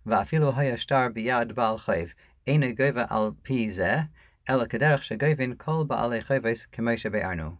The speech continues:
יוד טס, במה דברים אמורים? בברי, אבל חולה שהקדיש כל נכסיו, ואמר בשעה שהקדיש,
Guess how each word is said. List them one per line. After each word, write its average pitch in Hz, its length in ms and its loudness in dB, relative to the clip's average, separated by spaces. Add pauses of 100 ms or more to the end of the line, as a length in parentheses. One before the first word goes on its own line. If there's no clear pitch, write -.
(1120)
יוד 131 120 2
טס, - 340 -4 (360)
במה 135 280 6
דברים 123 300 -4
אמורים? 107 440 0 (260)
בברי, 110 580 0 (400)
אבל 120 240 2
חולה 110 560 2
שהקדיש 104 600 -8
כל - 180 -6
נכסיו, 110 480 0 (160)
ואמר 123 340 0
בשעה 104 480 -2
שהקדיש, 107 520 -6